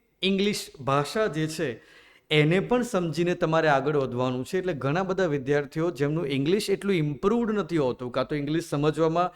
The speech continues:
થોડા એટલા સક્ષમ નથી હોતા, તો એ વિદ્યાર્થીઓને પણ કેટલીક વાર સાયન્સમાં કેટલાક સબ્જેક્ટો સમજવામાં તકલીફ રહેતી હોય છે. આ પણ અમે જોયું છે.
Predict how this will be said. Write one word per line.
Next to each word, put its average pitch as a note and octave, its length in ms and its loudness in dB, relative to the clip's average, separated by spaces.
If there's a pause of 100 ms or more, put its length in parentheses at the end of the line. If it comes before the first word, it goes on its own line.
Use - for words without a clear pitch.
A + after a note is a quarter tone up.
(420)
થોડા F3 180 8
એટલા F3+ 240 6
સક્ષમ G#3 480 0
નથી E3+ 280 0
હોતા, D3+ 300 0
તો E3 140 -2
એ D3+ 200 0
વિદ્યાર્થીઓને C#3+ 760 0
પણ F3+ 180 -6
કેટલીક D#3 460 -6
વાર D#3 260 2 (280)
સાયન્સમાં E3+ 1120 -4 (160)
કેટલાક A3+ 340 0
સબ્જેક્ટો D#3+ 600 4
સમજવામાં D3 920 2
તકલીફ C#3+ 520 0
રહેતી B2 460 -2
હોય A2+ 300 0
છે. D3+ 320 -4
આ B2 200 0
પણ D#3 240 -2
અમે C3 280 -2
જોયું C3+ 380 0
છે. G2+ 220 -10